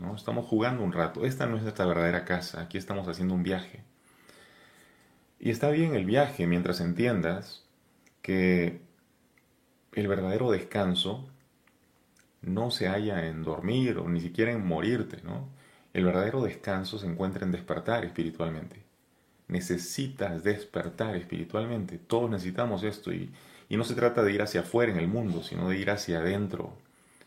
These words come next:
Llegar al espacio de tu corazón y darte cuenta de que no estás solo, que Jesús vivió esto, que, am,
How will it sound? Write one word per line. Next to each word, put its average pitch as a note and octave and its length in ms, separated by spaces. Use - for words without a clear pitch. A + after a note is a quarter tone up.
Llegar F2+ 340
al G#2 120
espacio G#2 360
de F2 100
tu F2 120
corazón G2+ 400
y F#2+ 40
darte F#2+ 260
cuenta G2 260
de F2 80
que E2+ 40
no F2+ 100
estás F#2 200
solo, - 380
que - 140
Jesús B2 460
vivió E2 360
esto, - 280
que, F2 520
am, E2 460